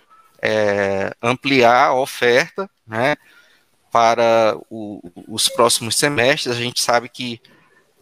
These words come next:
é, a gente tá saindo ainda de um período muito complicado de, de, de pandemia, né? Ainda estamos, é, convivendo com ela.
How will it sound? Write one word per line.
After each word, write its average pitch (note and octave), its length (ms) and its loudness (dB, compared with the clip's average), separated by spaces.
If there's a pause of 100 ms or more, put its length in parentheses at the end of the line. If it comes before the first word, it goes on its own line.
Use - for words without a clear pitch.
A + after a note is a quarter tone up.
é, G#2 460 -2 (220)
a A2+ 80 -2
gente C3 200 -2
tá D3+ 100 0
saindo D3+ 480 -2
ainda C#3 240 -2
de C#3 100 -8
um C3 80 -10
período B2+ 460 -4
muito D#3 360 -4
complicado A#2+ 800 -2
de, A2+ 440 -8
de, G#2+ 500 -10 (560)
de A#2 120 -6
pandemia, C3 680 2
né? C3 180 4
Ainda A#2+ 220 -4
estamos, C#3+ 580 -2 (220)
é, G#2+ 200 -6
convivendo B2 580 0
com D3 200 -2
ela. C#3 300 2